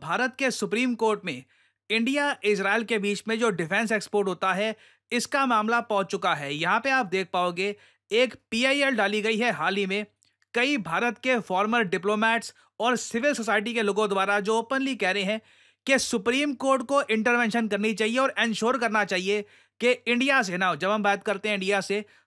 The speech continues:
तो इसका मतलब यह है कि ना हमारी सरकारी कंपनी, ना प्राइवेट डिफेंस कंपनी, चाहे इसमें टाटा डिफेंस या अडानी डिफेंस,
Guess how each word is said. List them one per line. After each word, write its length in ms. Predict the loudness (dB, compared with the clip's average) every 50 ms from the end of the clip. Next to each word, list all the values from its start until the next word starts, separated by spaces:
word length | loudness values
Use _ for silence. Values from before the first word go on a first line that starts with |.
| _ _
तो 100 | 0 0
इसका 260 | 2 0 0 0 0 0
मतलब 240 | 0 0 -2 -2
यह 180 | 0 -2 0 0
है 100 | 0 -2
कि 180 | 0 0 -2 0
ना 280 | 0 0 2 2 2 2
हमारी 460 | 0 0 0 0 0 2 2 0 -2
सरकारी 560 | -2 -2 -2 -2 -2 0 0 0 2 0 -2
कंपनी, 440 | -2 -2 -4 -2 -4 -4 -4 -6 -6 -8 _ _ _ _ _ _ -10
ना 220 | -2 2 2 2
प्राइवेट 540 | 2 0 _ 0 2 4 4 4 2 2 0
डिफेंस 340 | 0 -2 -2 -2 -2 -2 -2
कंपनी, 380 | -2 -2 -2 -2 -2 -2 -2 -2
चाहे 320 | 0 -2 0 0 0 0
इसमें 300 | -2 -2 -4 -4 -4 -4
टाटा 400 | -2 -2 0 0 0 0 0 0
डिफेंस 560 | 0 0 -2 -4 -4 -4 -2 -2 -4 -4 -6
या 140 | -4 -4 -4
अडानी 380 | -4 -2 0 0 0 0 0 -2
डिफेंस, 380 | -2 -2 -2 -2 -4 -4 -6